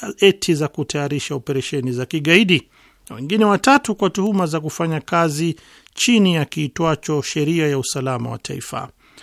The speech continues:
Bila kutoa maelezo zaidi au nyaraka zozote kuhusu kesi hizo, Jarvis amesema uchunguzi unaendelea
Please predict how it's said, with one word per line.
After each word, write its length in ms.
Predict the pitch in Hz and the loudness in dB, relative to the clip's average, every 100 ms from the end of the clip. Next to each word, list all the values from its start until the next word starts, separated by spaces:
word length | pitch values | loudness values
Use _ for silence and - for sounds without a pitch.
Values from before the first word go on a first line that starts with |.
| - - - - - - | -20 -20 -20 -20 -18 4
Bila 440 | 214 269 247 196 | 8 10 10 6
kutoa 380 | - 180 - 202 | 4 2 4 2
maelezo 420 | 170 156 160 135 | 4 2 0 0
zaidi 600 | 131 139 170 160 160 160 - | 0 0 0 0 0 -2 2
au 160 | 175 160 | 2 2
nyaraka 540 | 156 156 160 - 156 | 0 0 0 -2 -4
zozote 680 | 139 151 127 165 185 - 175 | 0 -2 0 2 2 0 -4
kuhusu 520 | - 160 180 - 185 | -2 -2 0 -2 -4
kesi 340 | - 185 - | -4 -4 -2
hizo, 400 | 180 196 117 120 | 0 0 -2 -4
Jarvis 540 | 113 143 165 160 156 - | -4 0 0 0 -2 -2
amesema 560 | 160 165 - 170 165 | -2 -2 -2 -2 -2
uchunguzi 580 | 160 - 175 185 214 180 | -4 -4 0 0 0 0
unaendelea 760 | 214 208 208 202 214 202 127 | 0 2 2 2 4 4 2